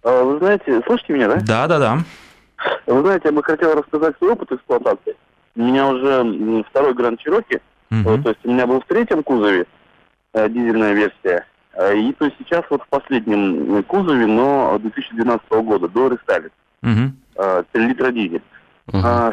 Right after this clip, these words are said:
Speaker 1: что я бы хотел сказать, э, как я его выбирал, то есть, ну, на самом деле, вот вы просто там сравнивали в начале, да, разговора с
Speaker 2: И
Speaker 1: Grand
Speaker 2: продолжаем,
Speaker 1: Cherokee,
Speaker 2: тем более на сайте.
Speaker 1: с
Speaker 2: Мгм.
Speaker 1: Land Cruiser'ом, да.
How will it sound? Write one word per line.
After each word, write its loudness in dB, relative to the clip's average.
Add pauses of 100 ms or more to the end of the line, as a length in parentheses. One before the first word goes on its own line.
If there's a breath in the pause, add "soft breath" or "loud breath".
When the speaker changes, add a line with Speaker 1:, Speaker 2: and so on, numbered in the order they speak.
Speaker 1:
что -2
я 2
бы 0
хотел 0
сказать, 0
э, -2
как -4
я 0
его 2
выбирал, 0
то -8
есть, -12
ну, -2
на -2
самом -2
деле, 0
вот -4
вы -6
просто -4
там -2
сравнивали 0
в -6
начале, -2
да, 0 (100)
разговора 0 (120)
с -2
Speaker 2:
И 0
Speaker 1:
Grand 0
Speaker 2:
продолжаем, 2
Speaker 1:
Cherokee, 0
Speaker 2:
тем 2
более 2
на 2
сайте. -2
Speaker 1:
с 2
Speaker 2:
Мгм. 2
Speaker 1:
Land 0
Cruiser'ом, 0
да. 2